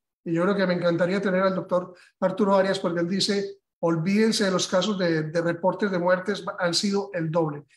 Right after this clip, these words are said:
Y posiblemente hay un, un bajo reportaje de los,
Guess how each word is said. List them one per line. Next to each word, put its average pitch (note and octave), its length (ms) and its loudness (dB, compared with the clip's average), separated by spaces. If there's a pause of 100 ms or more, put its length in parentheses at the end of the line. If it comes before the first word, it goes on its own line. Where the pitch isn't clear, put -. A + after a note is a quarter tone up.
(160)
Y E3+ 80 -6
posiblemente G3+ 680 0
hay F#3 360 0 (120)
un, F3 380 -4
un E3+ 200 -2
bajo F#3 260 2
reportaje D#3+ 540 -4
de E3+ 80 0
los, D#3 500 -6